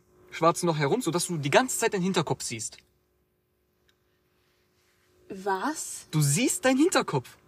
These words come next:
Speaker 1: wenn du am Ereignishorizont stehst.
Speaker 2: Hä? Wow. Aber
Speaker 1: Stell dir vor, etwas, was du noch nie und auch nie sehen kannst, abgesehen von Spiegeln und so weiter, was du nie so richtig sehen kannst,
Speaker 2: Ja.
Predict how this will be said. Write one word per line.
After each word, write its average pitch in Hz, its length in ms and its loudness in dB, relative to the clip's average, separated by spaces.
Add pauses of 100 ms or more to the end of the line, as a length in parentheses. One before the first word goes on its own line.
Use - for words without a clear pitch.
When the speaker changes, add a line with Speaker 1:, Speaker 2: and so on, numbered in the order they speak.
(240)
Speaker 1:
wenn 202 240 4
du 247 160 -2
am 190 140 0
Ereignishorizont 143 760 -2
stehst. - 340 -12 (840)
Speaker 2:
Hä? 240 280 -6 (500)
Wow. 233 880 0 (1200)
Aber 240 280 2
Speaker 1:
Stell - 240 -2
dir 226 80 -2
vor, - 160 0
etwas, 190 300 2
was 156 160 0
du 151 60 0
noch 139 240 2
nie 190 540 4 (260)
und 170 240 0
auch 165 120 4
nie 180 340 4
sehen 196 360 2
kannst, 175 440 -4 (420)
abgesehen 147 420 2
von 135 120 -2
Spiegeln 143 340 2
und 117 80 -4
so 117 120 0
weiter, 113 320 -6 (960)
was 139 140 2
du 147 80 2
nie 185 180 4
so 175 120 4
richtig 160 400 0
sehen 120 240 2
kannst, 107 360 -10
Speaker 2:
Ja. 247 240 -4